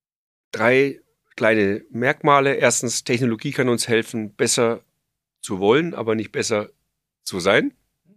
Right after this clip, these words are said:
Digitale Selbstkontrolle ist nützlich, solange, wie du gesagt hast, Matthias, wir selbst die Kontrolle behalten. Und, äh,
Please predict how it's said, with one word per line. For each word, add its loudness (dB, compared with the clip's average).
Digitale 2
Selbstkontrolle 2
ist -4
nützlich, -4
solange, -2
wie -10
du -4
gesagt -2
hast, -8
Matthias, -6
wir -8
selbst -4
die -10
Kontrolle -2
behalten. -6
Und, 0
äh, 4